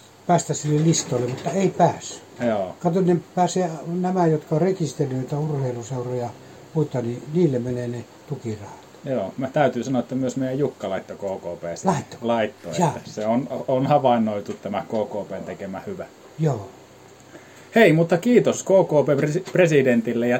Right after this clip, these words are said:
Speaker 2: toivotaan, että Jaakko saa tätä valjastettua vähän laajemmallekin. Saadaan nauttia K K P hedelmistä. Tekee nimittäin aivan todella tärkeää työtä. Mä en tiedä, onko se kuinka hyvin teillä tiedossa, mutta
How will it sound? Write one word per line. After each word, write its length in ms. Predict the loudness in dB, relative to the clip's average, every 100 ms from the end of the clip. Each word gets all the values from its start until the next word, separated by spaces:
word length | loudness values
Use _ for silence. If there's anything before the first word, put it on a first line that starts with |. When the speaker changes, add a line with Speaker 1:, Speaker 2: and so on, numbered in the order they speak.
| 2
Speaker 2:
toivotaan, 520 | 4 6 4 2 -2
että 200 | -2 0
Jaakko 360 | 0 0 -2 -4
saa 180 | 0 0
tätä 300 | 0 -2 0
valjastettua 680 | 0 -2 -4 -14 -8 -6
vähän 200 | -4 -6 -8 -10
laajemmallekin. 880 | 0 2 2 -2 -6 -8 -8 -6 -6 -6
Saadaan 400 | 0 2 2 4
nauttia 440 | 4 2 -2 -6
K 40 | -2
K 440 | -2 0 -2 -4
P 40 | -4 -4
hedelmistä. 480 | -2 -4 -6 -12
Tekee 300 | -8 -6 -4
nimittäin 400 | -4 -4 -6 -10
aivan 220 | -6 -6 -8 -10 0
todella 340 | 2 2 -2
tärkeää 520 | -6 -8 -8 -10 -12
työtä. 360 | -10 -12 -10 -6
Mä 140 | -6
en 80 | -4
tiedä, 260 | -4 -4 -6 -12 -20 -4
onko 160 | -2 -2
se 100 | -2
kuinka 280 | -2 -2 -4
hyvin 200 | -6 -4
teillä 200 | -6 -6
tiedossa, 460 | -6 -6 -8 -12
mutta 280 | -14 -14